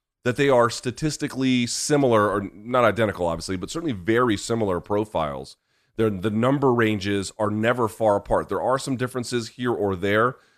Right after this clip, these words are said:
but nothing too big. So you might be asking me, what does this fight hinge on? In thinking about it, I was like, "Well, well, let's talk about the striking. If they fought at kickboxing range, who would that favor?" I tend to think it would probably favor Blachowicz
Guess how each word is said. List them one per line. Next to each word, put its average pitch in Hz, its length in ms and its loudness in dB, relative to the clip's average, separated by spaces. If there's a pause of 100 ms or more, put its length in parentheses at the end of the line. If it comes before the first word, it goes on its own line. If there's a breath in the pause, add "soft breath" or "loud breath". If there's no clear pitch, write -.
(120)
but 107 120 0
nothing 117 280 0
too 120 140 -6
big. 110 160 0
So 147 140 -2
you 156 80 2
might 190 160 4
be 170 100 2
asking 160 320 -2
me, 127 60 0
what 135 100 2
does 127 100 0
this 120 140 -8
fight 104 240 -2
hinge 151 300 -4
on? 69 220 -10 (920)
In 160 160 4
thinking 233 500 0
about 117 340 6
it, 107 240 0 (440)
I 120 60 -2
was 127 140 -2
like, 123 160 0
"Well, 139 260 4
well, 147 140 -2
let's 160 240 0
talk 185 140 -2
about 143 220 0
the 120 60 -4
striking. 117 520 0 (840)
If 123 120 -2
they 139 140 4
fought 190 440 2
at - 200 -2
kickboxing 110 680 0
range, 98 300 -2
who 185 220 -10
would 139 240 -2
that 104 200 2
favor?" 95 580 -6 (520)
I - 40 -20
tend 190 200 0
to 190 60 0
think 160 340 0
it 147 80 -4
would 127 140 0
probably 135 580 2
favor 107 420 0
Blachowicz 98 600 -2